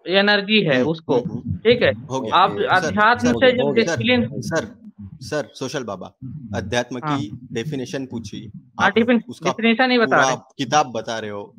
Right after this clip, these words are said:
Speaker 2: नहीं है।
Speaker 1: नहीं, नहीं, पू-, अब बस, बस शॉर्ट में
Speaker 2: नहीं।
Speaker 1: बता दे रहे हैं। तो वो जो
Speaker 2: अध्यात्म की
Speaker 1: आपका
Speaker 2: definition पता है क्या है?
Speaker 1: हाँ, मैं उसकी को explain कर रहा हूँ।
Speaker 2: हाँ, तो आपने definition ही गलत बताई, foundation ही गलत है, तो आप उसको explain कैसे कर सकते?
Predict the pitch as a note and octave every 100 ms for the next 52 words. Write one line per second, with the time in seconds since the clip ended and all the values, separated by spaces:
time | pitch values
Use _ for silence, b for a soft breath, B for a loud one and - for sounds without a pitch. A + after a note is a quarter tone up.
0 | G#2+ G#2+ A2+ G#2 G3+ B3+ B3+ C4 B3 A3+
1 | C#4 B3+ A#3+ B3+ B3+ A#3 A#3 B3 A#3 A3
2 | G3 F3 D3+ D3 D3+ _ - B3 B3 B3+
3 | D4 B3+ D4 A#3+ - G#3+ A3 C4 C4+ C4+
4 | G#3 C#3+ C#3+ C#3 D#3+ E3+ - C#3+ A#2 G2
5 | - _ E3 G3 A#3+ B3+ B3 - B3+ B3
6 | B3+ B3+ - G#3+ G#3+ G3 C#3+ C3 C3+ -
7 | _ _ A2 A#2+ D3 B2+ E3 C3 A2+ A#2
8 | A2 C#3+ C#3 D#3 D#3+ C3+ C3 A#2+ A2+ B2
9 | C3+ G#2 A#2 B2 C3+ C3 A2+ G2+ A#2 C3+
10 | B2+ B2+ C#3+ G#2+ - C#3+ D3 C3 B2+ G2+
11 | - _